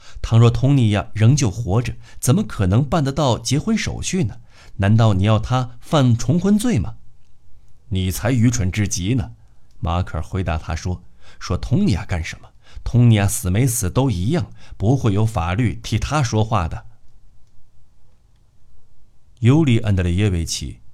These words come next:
有时候会拿他和玛丽娜的婚事开玩笑，说是二十桶水促成了他们婚姻的罗曼史，就好像那些二十张或者二十封信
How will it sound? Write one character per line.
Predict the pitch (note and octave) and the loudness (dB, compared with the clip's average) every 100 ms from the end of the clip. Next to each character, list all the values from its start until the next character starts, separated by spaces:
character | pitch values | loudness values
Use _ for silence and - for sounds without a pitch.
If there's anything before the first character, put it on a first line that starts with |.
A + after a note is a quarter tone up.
| - | -4
有 | G#2+ G#2 | 0 0
时 | G#2 A#2+ E3+ | 0 -2 -2
候 | C#3+ - - - | -2 -4 -10 -8
会 | - G#2+ | 0 2
拿 | F#2 A2+ | 4 2
他 | - C#3 C#3 | 0 -4 -4
和 | - F2+ | -4 -4
玛 | D#2+ | -2
丽 | F2 G2 | 0 0
娜 | D#2+ | -2
的 | E2 | -4
婚 | - G#2+ A2+ | 0 4 4
事 | A2 C#2+ - | 0 -8 -10
开 | - F2 | -8 -4
玩 | D#2 E2+ | -4 -2
笑， | G#2+ - - - _ - - - - | -4 -6 -12 -20 _ -20 -18 -16 -6
说 | - D3+ D#3 | 2 4 2
是 | - B2 A2+ A2+ - | 2 4 4 2 -6
二 | - F3 B2 | 2 4 4
十 | A#2+ | 0
桶 | - A#2 F3 | 0 0 0
水 | - D#2 D2+ G#2+ - | -2 -6 -4 -4 -6
促 | - A#2 F#2+ | -4 0 0
成 | G2 G2+ | 0 -2
了 | |
他 | F#2 G2+ | -2 -2
们 | F#2+ | -2
婚 | F#2 A2+ | 0 4
姻 | A2 A2 | 6 6
的 | G2+ | 4
罗 | E2 E2+ | 0 0
曼 | G#2+ F#2+ | 0 0
史， | E2 - - - - - - - | -2 -8 -12 -14 -16 -16 -12 -2
就 | A2+ G#2+ | 2 2
好 | - E2+ | 2 0
像 | E2+ B2 - - - | 0 0 0 -4 0
那 | A2 G#2 | 2 4
些 | G#2+ G#2+ | 2 0
二 | D3 D3 | 2 0
十 | G2+ - G2+ | 0 -2 2
张 | A#2 B2+ - | 2 2 -6
或 | - A#2+ | 0 0
者 | G#2 | 0
二 | - B2+ | 0 0
十 | A2+ A#2 | 2 0
封 | C3 D#3 | 0 -2
信 | - G#3+ G2 | 0 0 -2